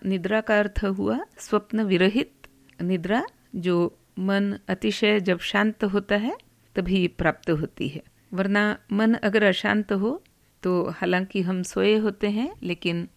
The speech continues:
स्वप्नावस्था में हमारा मन और मस्तिष्क कुछ न कुछ कार्य करते रहते हैं, उन्हें पूरी तरह से विश्राम नहीं मिलता है। इसलिए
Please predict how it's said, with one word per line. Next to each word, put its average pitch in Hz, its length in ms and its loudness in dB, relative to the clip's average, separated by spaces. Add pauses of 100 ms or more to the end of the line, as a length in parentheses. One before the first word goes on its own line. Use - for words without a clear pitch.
(240)
स्वप्नावस्था 208 840 0
में 226 260 0 (200)
हमारा 175 480 0 (640)
मन 208 240 0
और 185 280 0
मस्तिष्क 180 760 -6 (200)
कुछ - 240 -6
न 190 60 0
कुछ 180 360 -2 (320)
कार्य 190 260 4
करते 196 340 0
रहते 196 320 -2
हैं, 214 160 -2 (380)
उन्हें 202 200 0
पूरी 226 280 0
तरह 202 220 0
से 240 200 -2
विश्राम 185 420 -2
नहीं 165 260 -2
मिलता 139 320 -2
है। 147 140 -6 (320)
इसलिए 220 600 2